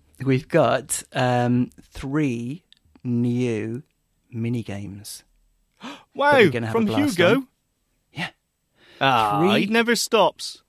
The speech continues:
Speaker 1: I'm churning them out. So three new mini games. I thought we could have a little blast of each, just to give them a flavour.
Speaker 2: Why not?
Speaker 1: Yeah.
Speaker 2: It's been a while.
Speaker 1: And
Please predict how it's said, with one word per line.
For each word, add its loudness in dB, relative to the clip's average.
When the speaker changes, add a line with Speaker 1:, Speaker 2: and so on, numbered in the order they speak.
Speaker 1:
I'm -16
churning -6
them -10
out. -4
So 0
three 0
new 4
mini 2
games. -2
I -16
thought -4
we -8
could -10
have -6
a -10
little -10
blast -6
of -10
each, -8
just -12
to -16
give -12
them -14
a -16
flavour. -12
Speaker 2:
Why 2
not? -4
Speaker 1:
Yeah. -6
Speaker 2:
It's -16
been -2
a 2
while. 2
Speaker 1:
And -2